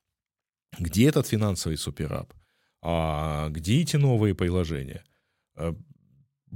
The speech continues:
как-то вообще не видно, чтоб там какие-то разработчики, э, бегали, так сказать, и чем-то занимались, потому что,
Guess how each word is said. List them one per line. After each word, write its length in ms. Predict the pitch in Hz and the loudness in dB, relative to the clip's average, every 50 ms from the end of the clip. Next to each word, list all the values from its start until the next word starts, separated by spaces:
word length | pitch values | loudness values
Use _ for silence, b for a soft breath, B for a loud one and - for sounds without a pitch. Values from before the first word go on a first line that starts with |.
| - - - - - _ - | -14 -14 -16 -18 -20 _ 0
как-то 260 | - 131 127 - - | 2 2 4 6 4
вообще 200 | 123 120 - 208 | 4 4 6 6
не 120 | 185 165 139 | 6 8 8
видно, 280 | 127 151 165 135 120 | 8 6 6 4 4
чтоб 200 | 107 - 107 92 | 4 2 0 0
там 140 | - 113 95 | 0 -2 0
какие-то 380 | - 104 95 - - 85 - 90 | 0 -2 -2 -2 -4 -2 0 0
разработчики, 840 | 87 87 98 104 113 123 131 120 - - - - - 82 78 78 78 | 2 2 4 4 4 4 4 2 2 -4 -8 -4 -2 -2 0 0 0
э, 760 | 78 73 73 73 76 73 73 76 76 71 67 73 76 78 78 76 | -2 -2 -2 -2 -2 -4 -4 -4 -4 -6 -6 -6 -6 -6 -6 -8
бегали, 680 | 76 76 85 98 131 139 127 110 90 85 82 76 73 73 | -6 -2 0 0 2 2 2 2 2 2 0 -2 -4 -4
так 160 | - - - | -6 -8 -12
сказать, 340 | - - - 78 78 73 - | -10 -10 -8 -8 -8 -6 -6
и 40 | 82 | -6
чем-то 320 | - - 110 95 90 98 | -4 -4 -4 -2 -2 -4
занимались, 540 | 85 92 92 98 113 120 131 127 127 98 - | -2 -2 0 0 2 2 2 2 2 0 -2
потому 420 | - 87 - - 85 92 107 113 | -4 -8 -6 -4 -2 0 0 0
что, 800 | 104 - - - 95 92 90 85 82 78 76 71 69 60 53 67 | -2 -4 -4 -2 0 0 0 0 0 -2 -2 -4 -6 -8 -10 -14